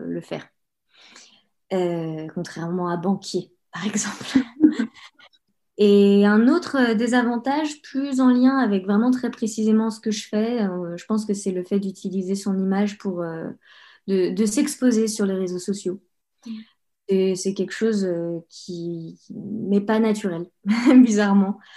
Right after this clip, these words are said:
Euh, contrairement à ce qu'on pourrait penser, euh, j'utilise quasiment pas les réseaux sociaux dans ma vie privée, ou alors c'est pour faire la promotion de mon travail. Et j'utilise vraiment ça comme un outil parce que je suis quand même persuadée qu'il y a...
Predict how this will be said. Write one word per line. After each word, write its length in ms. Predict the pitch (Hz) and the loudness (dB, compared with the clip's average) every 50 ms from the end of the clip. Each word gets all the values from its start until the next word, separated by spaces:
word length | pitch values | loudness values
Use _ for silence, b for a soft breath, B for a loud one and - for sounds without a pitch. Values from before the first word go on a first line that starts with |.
| B B B B B B B _ _ _ - - | B B B B B B B _ _ _ -10 -6
Euh, 260 | 190 190 185 185 180 | -4 -2 -2 -2 0
contrairement 380 | 180 208 208 208 220 220 226 240 | 2 2 2 4 4 4 4 4
à 80 | 254 | 4
ce 80 | 254 254 | 4 4
qu'on 100 | 240 226 | 2 0
pourrait 200 | 202 208 202 190 | 2 2 0 0
penser, 480 | 196 190 180 - - 196 208 240 233 | -2 -4 -6 -6 -4 -2 -2 0 0
euh, 220 | 208 180 165 165 165 170 175 180 180 | -2 -4 -4 -6 -10 -10 -10 -8 -6
j'utilise 540 | 190 190 190 185 - 185 185 190 - - _ _ _ _ _ _ _ _ _ | -6 -6 -6 -8 -6 -6 -6 -6 -6 -10 _ _ _ _ _ _ _ _ _
quasiment 340 | - 208 196 196 214 214 214 | -4 -2 0 2 2 2 2
pas 160 | 208 214 214 | 0 0 -2
les 80 | 214 202 | -2 -2
réseaux 280 | 185 180 175 175 190 185 | -2 -4 -6 -6 -8 -12
sociaux 420 | - - 214 202 196 - - 208 | -8 -4 -4 -4 -2 -2 -2 0
dans 80 | 202 190 | 0 0
ma 140 | 180 170 170 | -2 -4 -6
vie 140 | 170 175 165 | -8 -8 -10
privée, 320 | - - - 185 240 254 | -10 -6 -2 2 4 4
ou 120 | 254 226 | 6 6
alors 220 | 214 202 208 220 - | 6 4 4 2 0
c'est 140 | - 233 208 | -2 -4 -4
pour 100 | 208 - | -4 -4
faire 140 | - 196 | -2 -2
la 80 | 190 180 | -2 -2
promotion 400 | - - 208 202 196 196 - 202 | 0 0 2 2 2 2 2 0
de 60 | 196 | 0
mon 80 | 196 180 | 0 0
travail. 420 | - - 165 156 160 226 254 254 B B B B B B B 220 214 B B B B B B _ _ _ - | -4 -6 -6 -6 -6 -6 -6 -8 B B B B B B B -18 -18 B B B B B B _ _ _ 2
Et 220 | 202 202 202 196 | 6 6 6 6
j'utilise 500 | 185 180 190 202 196 214 214 214 226 202 | 6 4 2 0 2 2 2 2 2 2
vraiment 240 | 202 220 220 226 233 | 2 2 4 2 2
ça 180 | 214 - 247 247 | 2 2 0 0
comme 200 | 254 247 226 214 | 2 2 4 6
un 160 | 214 208 220 | 6 6 6
outil 460 | 226 208 - - - 269 294 311 311 | 4 2 0 -4 0 2 4 4 4
parce 220 | - 247 214 208 - | 2 0 -2 0 -2
que 80 | 220 | -2
je 60 | 208 | -2
suis 100 | - 220 | -2 -2
quand 100 | 202 220 | -2 0
même 160 | 220 226 233 220 | 0 0 0 0
persuadée 520 | 226 208 202 - - 196 185 202 240 220 | 0 -2 -2 -2 -4 -2 -2 -2 -2 -2
qu'il 240 | - 233 202 202 196 | -2 -2 0 0 0
y 60 | 190 | -2
a... 360 | 180 180 180 180 185 180 180 | -2 -6 -8 -10 -12 -14 -14